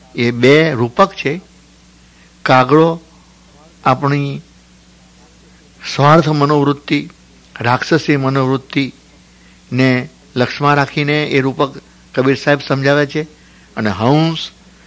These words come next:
એ એક એવું સંતપણું જે આપણામાં, સદવૃત્તિ આપણામાં રહેલી છે, જે સારી સંપત્તિ રહેલી છે, દૈવી સંપત્તિ રહેલી છે,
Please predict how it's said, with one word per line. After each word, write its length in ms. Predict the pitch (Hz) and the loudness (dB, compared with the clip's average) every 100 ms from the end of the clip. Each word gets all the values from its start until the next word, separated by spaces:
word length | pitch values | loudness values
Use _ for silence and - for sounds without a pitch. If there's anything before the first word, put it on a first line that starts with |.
| - - | -20 -12
એ 380 | - 139 147 139 - - - - - _ _ - - - | 0 2 2 0 -10 -20 -20 -20 -20 _ _ -20 -20 0
એક 320 | 139 143 - _ - _ - - - _ - - - - - - - - - - - - | 2 2 -4 _ -20 _ -20 -20 -20 _ -20 -20 -20 -20 -20 -18 -14 -14 -14 -8 -6 2
એવું 600 | 139 143 160 143 87 117 | 4 4 2 0 -8 -12
સંતપણું 840 | - 160 202 185 160 160 143 131 | -2 0 0 -2 0 0 0 0
જે 80 | 135 | 0
આપણામાં, 480 | 127 139 135 131 123 | 0 -2 -2 -2 -4
સદવૃત્તિ 840 | - - - 151 160 156 156 160 | -10 -14 -2 0 4 2 0 -2
આપણામાં 360 | 139 139 135 127 | 0 0 -2 -2
રહેલી 320 | 117 123 123 | -2 -4 -6
છે, 300 | - 120 101 - - - - - - | -4 -4 -4 -10 -20 -20 -20 -20 -6
જે 120 | 127 | -4
સારી 580 | 120 - 117 139 170 151 - - - - - - _ - - | -4 -2 2 4 4 2 -4 -20 -20 -20 -20 -20 _ -18 -8
સંપત્તિ 520 | 139 139 175 151 160 | -6 2 2 4 4
રહેલી 280 | 147 151 156 | 6 6 4
છે, 100 | 151 | 2
દૈવી 280 | 135 135 160 | 2 2 0
સંપત્તિ 500 | 147 143 147 139 143 | -2 -4 -4 -2 0
રહેલી 320 | 127 123 143 | 2 0 0
છે, 180 | 139 127 | -2 -2